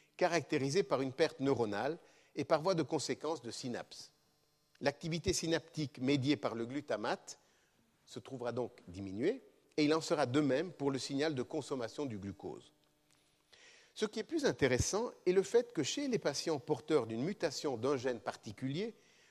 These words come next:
celui de la préséniline, qui est associé à une forme de la maladie d'Alzheimer familiale,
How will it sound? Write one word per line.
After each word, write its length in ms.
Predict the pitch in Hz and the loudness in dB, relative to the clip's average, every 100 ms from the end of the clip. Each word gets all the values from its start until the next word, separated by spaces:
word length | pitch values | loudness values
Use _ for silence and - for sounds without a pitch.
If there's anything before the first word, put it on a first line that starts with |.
| - | -12
celui 340 | - 135 139 | -4 -2 -2
de 140 | 123 104 | -2 -2
la 100 | 90 | -2
préséniline, 800 | - 160 - 135 113 117 190 185 - - | -2 -2 0 0 0 0 -2 -4 -14 -8
qui 100 | 135 | -4
est 120 | - | -2
associé 580 | 185 - 165 - 147 131 | -2 -2 -4 -2 -2 -2
à 80 | 120 | -4
une 80 | |
forme 240 | 110 156 139 | -2 -2 0
de 80 | 117 | 0
la 100 | 110 | 0
maladie 440 | 123 120 113 123 | 0 -2 -2 -4
d'Alzheimer 440 | 110 104 110 104 | -4 -2 -2 -4
familiale, 680 | 92 - 104 95 104 165 190 | -8 -6 -4 -2 2 2 0